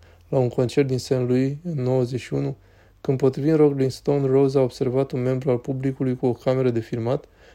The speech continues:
și a luat problema în propriile mâini, aruncându-se în mulțime. Rose s-a întors apoi pe scenă și a anunțat: „Ei bine, mulțumită securității de rahat, mă duc acasă.”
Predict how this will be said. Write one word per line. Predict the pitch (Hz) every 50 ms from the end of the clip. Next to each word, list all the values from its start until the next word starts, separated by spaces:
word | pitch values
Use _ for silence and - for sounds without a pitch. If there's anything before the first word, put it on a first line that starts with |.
| _
și | - - -
a | 139
luat | 131 147 151
problema | 147 147 131 127 135 139 139 135
în | 127
propriile | 120 - 139 131 131 135 123 120
mâini, | 120 123 131 135 143 - - - - - - -
aruncându-se | - 127 123 127 117 - - 147 139 135 - - 131
în | 123
mulțime. | 123 123 117 - - - 131 117 113 117 - _ _ - - _ - _ _ - - _ _ -
Rose | 143 131 139 135 -
s-a | - 139
întors | 123 123 - 156 139 -
apoi | 143 135 143 131
pe | 131 - 175
scenă | 113 - - - 139 139
și | 139 131 -
a | 139
anunțat: | 120 120 117 117 - - 143 139 - - - _ _ _ _ _ _ _ -
„Ei | - 131 123
bine, | 120 139 151 160
mulțumită | 156 143 135 127 - - 139 139 139 - 185
securității | - - 135 127 - 135 123 127 - 143 135 - 127
de | 120
rahat, | 120 117 110 117 139 139 -
mă | - 139
duc | 127 131 143 135
acasă.” | 127 123 - - 113 104 - -